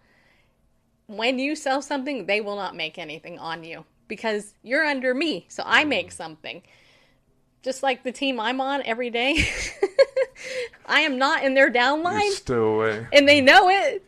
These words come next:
Speaker 1: but they love me. But see, they learn from me too, just like I learn from them. I share stuff with them, and they're like, "Oh, thanks for sharing that." And a number of them have friended me, and they don't care that I'm not in their downline 'cause it ultimately benefits the whole company as a whole.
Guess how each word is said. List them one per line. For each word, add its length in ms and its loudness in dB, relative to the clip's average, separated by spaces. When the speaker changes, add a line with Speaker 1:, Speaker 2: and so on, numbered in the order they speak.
Speaker 1:
but 140 4
they 140 8
love 200 6
me. 180 0
But 240 0
see, 180 -2
they 180 2
learn 320 0
from 260 -6
me 160 -4
too, 280 0
just 180 -12
like 160 -10
I 100 -6
learn 200 -6
from 180 -8
them. 220 -4
I 160 2
share 240 -8
stuff 260 -4
with 140 -6
them, 240 -4
and 80 -10
they're 80 -6
like, 160 -6
"Oh, 260 -4
thanks 200 -6
for 100 -4
sharing 260 -4
that." 180 -2
And 120 -6
a 40 -2
number 280 -2
of 100 0
them 200 -2
have 100 -4
friended 340 -8
me, 340 -8
and 160 -10
they 80 -4
don't 200 -6
care 240 -4
that 120 -8
I'm 120 -8
not 180 -6
in 80 -14
their 140 -4
downline 500 -6
'cause 180 -2
it 80 -2
ultimately 640 -4
benefits 760 0
the 100 -6
whole 220 -2
company 420 -4
as 140 -4
a 60 -2
whole. 440 -6